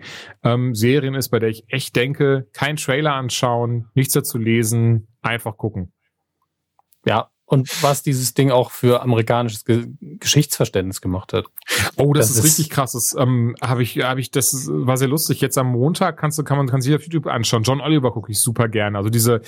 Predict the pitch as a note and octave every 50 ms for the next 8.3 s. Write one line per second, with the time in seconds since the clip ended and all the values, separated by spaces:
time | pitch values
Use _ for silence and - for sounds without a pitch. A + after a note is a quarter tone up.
0 | - - - - B2 A#2 C3+ C3+ C#3 C#3 B2 B2 B2+ D3 D3+ - F3+ E3+ E3+ E3
1 | D#3+ E3+ E3 D#3 C#3 D#3 D3+ D#3 D3 C#3 C#3 C#3+ C3+ C3+ B2 B2+ B2 B2+ B2+ -
2 | D3 C#3+ C#3 D3 C#3+ D3 C#3+ C#3 - - D3 C#3 C#3 C#3 C#3+ - - E3+ F#3+ F3+
3 | E3+ - - F3 E3+ E3+ F3 F#3+ B3+ - _ _ _ - - - - - - -
4 | - - - _ - C#3 C#3+ C#3+ C3+ G#2+ G#2+ - - - - D3+ B2+ B2+ B2+ B2+
5 | B2 C3 - - C3 C3+ C#3 - - E3 C#3+ C3 B2+ A#2 B2 D#3 G3 F#3+ - G3
6 | F#3+ F3+ D#3 - C#3 D3 D#3 D#3+ - - D3 - - - - - - - D3+ C#3
7 | A#2+ - A2+ B2+ - E3+ F3+ F3+ D#3 - F3 E3+ F3+ E3 - E3 E3 E3+ D#3 D#3+
8 | F3 G3 A3+ A3+ -